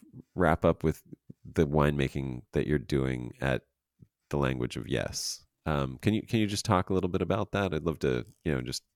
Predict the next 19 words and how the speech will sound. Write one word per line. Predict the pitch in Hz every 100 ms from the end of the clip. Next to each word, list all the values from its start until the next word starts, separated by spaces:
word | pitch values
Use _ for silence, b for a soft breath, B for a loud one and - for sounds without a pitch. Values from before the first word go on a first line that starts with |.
| -
let | - 98 98
people | 95 78
know | 82 95
about | 76 71
it, | 69
but | 69
also | 69 69 73
just | 65 67 -
hear | - - 85 78 71 65 - - _ -
how | 85 90 82
that | 76 69
all | 67 64 57 _ _ -
developed | 71 76 65 53 -
and, | 67 65 -
and | 67 62 57 _
why | 82 80 69 71
you're | 69 64
doing | 64 58 -
that. | 50